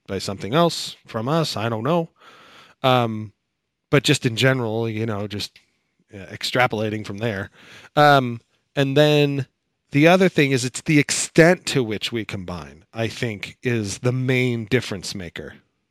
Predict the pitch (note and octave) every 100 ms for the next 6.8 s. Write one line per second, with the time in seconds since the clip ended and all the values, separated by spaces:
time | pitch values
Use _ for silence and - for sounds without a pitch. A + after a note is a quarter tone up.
0 | _ _ _ _ _ - B2+ - C3+ C3
1 | A#2+ - _ _ _ E3 D#3+ C#3+ D3 C3
2 | C3 B2 A#2 A2 - _ _ _ _ _
3 | _ - A#2+ B2 A2+ - C3 A#2 A#2 B2+
4 | A#2+ - A2 C3+ A#2 - C3+ B2 C3+ C3
5 | C3 B2 A#2+ A#2 A#2 A#2+ A2+ G2+ G#2 G2+
6 | F2+ - G#2+ G#2+ G#2+ G2 F#2+ F#2+